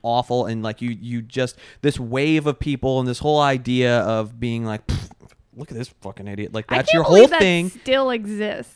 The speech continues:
Speaker 2: Like, that is
Speaker 1: It's,
Speaker 2: the
Speaker 1: it's
Speaker 2: most,
Speaker 1: evolved.
Speaker 2: the most insufferable. We all agreed a long time ago, I think, that that's the most insufferable way to be.
Speaker 1: I
Speaker 2: But
Speaker 1: think what, w-, the problem with it is that there was this disconnect where it's like,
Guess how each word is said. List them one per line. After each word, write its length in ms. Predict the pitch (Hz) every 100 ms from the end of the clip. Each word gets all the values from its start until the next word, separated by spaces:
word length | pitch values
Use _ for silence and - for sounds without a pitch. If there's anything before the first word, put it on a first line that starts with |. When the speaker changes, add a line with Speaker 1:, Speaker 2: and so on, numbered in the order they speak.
| -
Speaker 2:
Like, 200 | 247 254
that 200 | 302 311
is 60 | 330
Speaker 1:
It's, 60 | 285
Speaker 2:
the 40 | -
Speaker 1:
it's 120 | 285
Speaker 2:
most, 160 | 277 311
Speaker 1:
evolved. 540 | 175 233 285 151 107
Speaker 2:
the 80 | 349
most 460 | 349 330 392 440 359
insufferable. 640 | 320 - 320 320 285 277
We 180 | 311 -
all 240 | 302 370 320
agreed 640 | 277 240 311 302 240 208
a 140 | - 262
long 260 | 302 294
time 280 | 277 302 262
ago, 180 | 226 208
I 100 | 202
think, 220 | 208 208
that 120 | 240 294
that's 180 | 302
the 100 | -
most 220 | 285 294 285
insufferable 720 | 262 - 247 254 240 226 220
way 160 | 214 214
to 120 | 196
be. 340 | 208 190 185 - _ - -
Speaker 1:
I 80 | 175
Speaker 2:
But 80 | 226
Speaker 1:
think 160 | 240
what, 180 | 254 226
w-, 160 | 160 156
the 140 | 170
problem 540 | 175 - 196 226 233 170
with 160 | 151
it 100 | 170
is 200 | 143 143 147
that 300 | 151 139 - _ _ -
there 180 | 151 160
was 280 | 170 185
this 220 | - 160 117 120 _
disconnect 580 | 170 208 - 139 113 -
where 80 | 131
it's 120 | -
like, 160 | 131